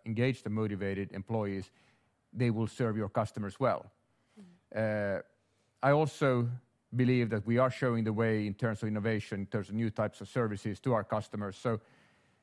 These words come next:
Speaker 1: uh, I think we're making progress. But also, I think we have to say that, uh, you know, why did we start investing so much in services back in two thousand fourteen fifteen?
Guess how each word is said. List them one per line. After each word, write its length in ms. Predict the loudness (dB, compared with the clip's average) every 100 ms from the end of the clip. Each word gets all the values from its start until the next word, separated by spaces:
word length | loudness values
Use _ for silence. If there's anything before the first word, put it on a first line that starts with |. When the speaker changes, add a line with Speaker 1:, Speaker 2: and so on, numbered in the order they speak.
| -4
Speaker 1:
uh, 280 | 2 4 2 0
I 80 | 0
think 200 | 2 2
we're 80 | 2
making 300 | 2 2 0
progress. 580 | 0 2 2 2 0 -8 _ _ _ _ _ _ _ _ _
But 100 | 2
also, 320 | 4 2 2 2
I 60 |
think 200 | 2 -2 0
we 100 | 0
have 120 | 0
to 40 |
say 220 | 0 0
that, 140 | 0 -2 -2
uh, 180 | 0 0 -2 -4
you 100 | -2
know, 80 | 0
why 380 | 2 2 2
did 180 | 2 2
we 80 | 0
start 320 | 0 0 0
investing 400 | 0 0 0 -4
so 140 | -6 -2
much 240 | -2 -4
in 60 | -6
services 480 | -2 -2 -2 -8
back 340 | -2 -2 -2 -6
in 140 | -8
two 160 | -2 -2
thousand 300 | -2 -4 -6
fourteen 420 | -6 -6 -4 -8
fifteen? 580 | -6 -8 -4 -4 -4